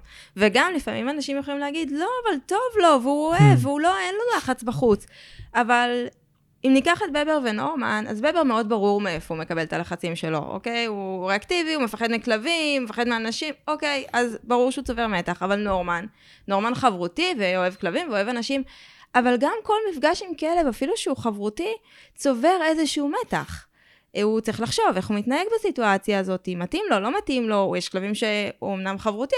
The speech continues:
Speaker 1: אבל לא מתאימים לו, אז הוא צריך לחשוב איך הוא חומק מהם.
Speaker 2: מהמם.
Speaker 1: הוא לא נשאר רגוע לגמרי אחרי מפגש עם כלבים, חוץ מזה שיש פה גם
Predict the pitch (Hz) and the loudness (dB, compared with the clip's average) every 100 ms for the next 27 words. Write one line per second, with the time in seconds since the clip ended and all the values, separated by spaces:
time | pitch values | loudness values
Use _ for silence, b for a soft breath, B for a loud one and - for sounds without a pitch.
0 | 339 202 262 339 339 311 277 226 190 - | 0 -2 -2 -4 -4 -2 0 0 -2 -10
1 | 175 180 - 180 185 208 254 254 330 349 | -10 -10 -6 -4 -4 -4 -4 -2 -2 -2
2 | 349 285 247 _ b b 139 107 123 120 | 0 2 0 _ b b 4 4 2 2
3 | 262 269 302 523 - - 226 196 202 180 | 2 4 4 2 -2 -2 -2 0 -2 0
4 | 233 233 185 185 180 185 190 185 180 180 | 0 2 2 0 0 0 0 -4 -4 -2
5 | 190 185 185 180 196 196 202 185 180 175 | -2 0 0 0 -2 -2 -2 0 -2 -2
6 | 190 - 254 466 480 480 330 196 175 180 | -8 -12 0 2 2 -2 0 0 0 -2
7 | - 196 180 180 - 202 196 190 190 | -2 -2 -2 -4 -2 -2 0 -4 -6